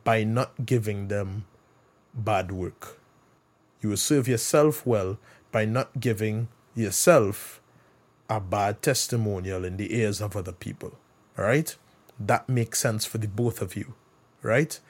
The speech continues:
That person will get good work from where they need to get it from, and your name will stay clean, all right? So I've said that you should excel at, at your craft. I said that you should say no.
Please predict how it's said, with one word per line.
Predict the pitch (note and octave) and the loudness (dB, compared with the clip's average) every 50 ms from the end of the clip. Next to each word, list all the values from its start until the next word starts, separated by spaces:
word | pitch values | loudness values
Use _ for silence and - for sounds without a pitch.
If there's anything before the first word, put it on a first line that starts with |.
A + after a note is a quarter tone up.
| - - - _ | -20 -20 -20 _
That | _ A#2+ B2+ A#2+ | _ 2 2 4
person | - D3 C3 A#2+ - C#3 C3 | 4 2 2 2 2 0 0
will | B2 A#2 | 0 2
get | A#2 B2 A#2+ - - | 2 0 0 0 -2
good | A#2 - D3+ D3+ C#3+ | 2 2 2 4 4
work | C#3 C#3+ C#3 C#3 - | 2 0 0 -2 0
from | - C3 A2+ | 0 0 2
where | A2+ A2+ A2 | 2 2 2
they | G#2+ G#2+ | 2 0
need | G#2 G#2 G#2+ G#2+ | -2 -2 -4 -2
to | - B2 | -2 -2
get | G#2+ A2 G2+ A2+ | 0 2 0 0
it | B2 A#2+ | -2 -4
from, | - - D3 C#3+ C#3+ C#3+ C#3+ C3 - - - - - - - - _ | 0 2 4 4 4 4 0 -2 -6 -14 -20 -20 -20 -20 -20 -20 _
and | - G2+ G2+ G2+ F#2+ F2+ | -4 -2 -2 -2 -4 -4
your | G2+ G2 G#2+ A2 A2+ A2+ A2+ A2+ A2+ A2 A2+ A2+ A#2 | -2 2 4 6 6 6 6 6 4 4 2 2 2
name | A#2 A#2+ C3 C3+ D3 D3 C#3+ C#3+ | 2 2 4 4 4 2 2 2
will | B2 G2+ G2 | 0 0 0
stay | - - - F#2+ | 0 -2 -2 -4
clean, | - - - A2 - - - G2 - - _ _ _ _ _ _ - | -6 -6 -6 -6 -4 -4 -8 -12 -14 -20 _ _ _ _ _ _ -2
all | G2 | 0
right? | G#2 A#2+ C#3 D#3 D3+ - - - _ - - - _ _ | 4 4 4 2 0 -4 -12 -16 _ -20 -20 -20 _ _
So | - - - C#3 C3 B2 A#2 A2+ A2 A2+ G#2+ - _ _ _ _ _ _ _ _ _ - | -4 0 2 4 4 4 4 4 2 0 -2 -6 _ _ _ _ _ _ _ _ _ -4
I've | G2+ G2 F#2 - | -4 -4 -2 -2
said | - - A2+ G#2+ A2 A#2 G#2 | 0 2 2 2 2 0 -4
that | F#2+ - - | -6 -4 -4
you | G#2+ | -4
should | G#2 - - G2+ | -4 -2 -4 -4
excel | F#2 - _ - - - C#3 C3+ | -4 -6 _ -2 2 4 4 4
at, | C#3 B2+ B2+ - _ - - | 4 2 0 -4 _ -8 -2
at | - A#2 - - | -2 -2 -2 -2
your | G2 | -8
craft. | - - - A#2+ C3+ - - - - - _ _ _ _ _ _ _ _ | -4 0 2 2 2 2 0 -10 -14 -16 _ _ _ _ _ _ _ _
I | - - | -10 -6
said | - - B2+ A2 | 0 0 0 0
that | G#2+ G2 - - | 0 -2 -2 -4
you | G#2+ | -4
should | - - G#2 - | -4 -4 -4 -2
say | - - - D3+ C#3+ | -2 0 2 4 4
no. | C#3+ C#3+ C3+ C3 D3 D#3+ | 4 4 2 2 2 0